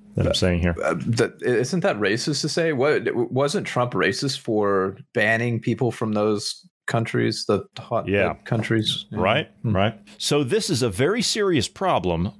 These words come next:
Speaker 1: because well beyond the unaccompanied minors,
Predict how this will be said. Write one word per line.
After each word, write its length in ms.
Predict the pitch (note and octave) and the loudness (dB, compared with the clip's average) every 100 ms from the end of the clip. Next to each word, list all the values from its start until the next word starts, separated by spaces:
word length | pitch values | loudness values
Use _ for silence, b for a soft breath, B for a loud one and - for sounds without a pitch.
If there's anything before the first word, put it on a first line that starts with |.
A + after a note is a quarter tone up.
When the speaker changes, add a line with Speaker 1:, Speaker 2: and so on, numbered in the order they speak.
| - | -6
Speaker 1:
because 500 | A2 A#2+ - A#2+ G#2+ | -2 -2 2 2 2
well 480 | G#2+ F#2+ G#2+ F3 B3+ | -4 -4 0 2 0
beyond 560 | G3 G3 F#3 G3 F3 A#2 | -2 -2 0 2 0 0
the 160 | A#2+ | 0
unaccompanied 800 | A#2+ D#3 F#3+ C#3 F#3 F3 C3+ A2 | 0 0 0 0 0 0 0 0
minors, 720 | G#2+ D#3 G3 C3+ D#2+ F#2 - | 0 0 0 0 0 -2 -4